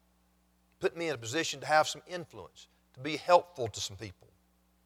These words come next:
You know, we can also see in this verse the importance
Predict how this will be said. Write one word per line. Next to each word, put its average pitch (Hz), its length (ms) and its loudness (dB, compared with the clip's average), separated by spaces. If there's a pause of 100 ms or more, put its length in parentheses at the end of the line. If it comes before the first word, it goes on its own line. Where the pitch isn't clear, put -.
(920)
You 156 40 0
know, 160 80 12
we 202 140 12
can 185 140 12
also 190 280 12
see 202 300 8
in 160 80 8
this 135 220 4
verse 147 320 8
the 135 100 -6
importance 165 800 6